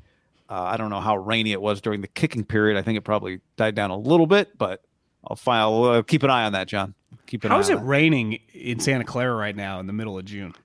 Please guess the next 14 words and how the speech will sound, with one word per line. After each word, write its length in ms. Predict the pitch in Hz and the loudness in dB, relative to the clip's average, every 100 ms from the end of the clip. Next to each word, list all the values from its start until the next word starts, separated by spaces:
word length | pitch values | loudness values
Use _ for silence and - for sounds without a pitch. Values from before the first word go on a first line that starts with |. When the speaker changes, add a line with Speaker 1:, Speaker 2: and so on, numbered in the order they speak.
| - | 0
Speaker 1:
Out 160 | 220 | 2
of 80 | 269 | 4
nowhere. 380 | 220 254 160 - - | 4 4 2 -2 -6
It 60 | 180 | -4
was 140 | 170 | -4
sunny 360 | - - 247 190 | -4 0 0 0
yesterday. 500 | 123 - 101 85 - _ _ | -4 -6 -20 -20 -20 _ _
It 40 | - | -10
was 120 | 139 | -8
beautiful. 560 | 117 202 262 180 - - _ _ _ _ _ _ _ _ _ - - - _ | 2 4 6 4 0 -14 _ _ _ _ _ _ _ _ _ -18 -18 -18 _
Just 180 | 147 151 | -6 2
a 20 | |
little 160 | 180 175 | 4 6
rain. 240 | 151 113 | 4 2